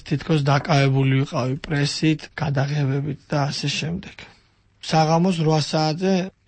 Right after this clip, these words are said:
ევროპის ჩემპიონატთან დაკავშირებით ტელევიზიაში ვიყავი დაბარებული, ევროპის ჩემპიონატი დაიწყო და ჩემი აზრის გამოთქვა მთხოვეს. სახლში ისევ გვიან დავბრუნდი, ყველა ჩემი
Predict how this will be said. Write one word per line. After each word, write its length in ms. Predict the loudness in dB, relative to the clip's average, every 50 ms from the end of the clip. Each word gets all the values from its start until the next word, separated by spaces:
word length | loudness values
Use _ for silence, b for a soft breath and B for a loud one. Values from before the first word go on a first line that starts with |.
| 0 2
ევროპის 300 | 2 2 2 0 -4 -4 -4
ჩემპიონატთან 640 | -4 -4 -4 -4 -4 -4 -4 -4 -4 -2 0 0 2 2 2
დაკავშირებით 580 | 0 0 -2 -2 -2 0 0 2 2 2 2 2
ტელევიზიაში 520 | 2 2 2 2 2 2 0 0 0 0 -2 -4 -4
ვიყავი 240 | -2 -2 -2 -2 -2 -2 -2
დაბარებული, 680 | -2 0 0 0 0 0 0 0 0 0 0 0 2 2
ევროპის 380 | 2 2 2 0 -2 -2 -4 -4 -4 -4
ჩემპიონატი 360 | -4 -4 -4 -6 -6 -6 -6 -4 0
დაიწყო 420 | 0 2 0 0 -2 -4 -4 -4 0 2
და 120 | 2 2 0 -2 B B B -6
ჩემი 320 | -2 0 2 4 4 4 4 4
აზრის 320 | 2 0 0 0 0 -2 -2 -2
გამოთქვა 420 | -2 0 0 -2 -4 -4 -4 -4 -4
მთხოვეს. 460 | -4 -4 -6 -8 -6 -6 -6 -6 -8 -10 -14 -16 _
სახლში 420 | -12 -8 -6 -6 -6 -4 -4 0 0 0
ისევ 240 | 2 2 2 2 2 2
გვიან 280 | 2 2 2 2 2 2 2
დავბრუნდი, 540 | 2 2 2 2 2 2 4 4 4 2 2 0 B B B B B _ -8 0
ყველა 380 | 2 4 4 4 4 4 2 0 -2 -6 -12 _ _ -6
ჩემი 240 | -2 0 2 2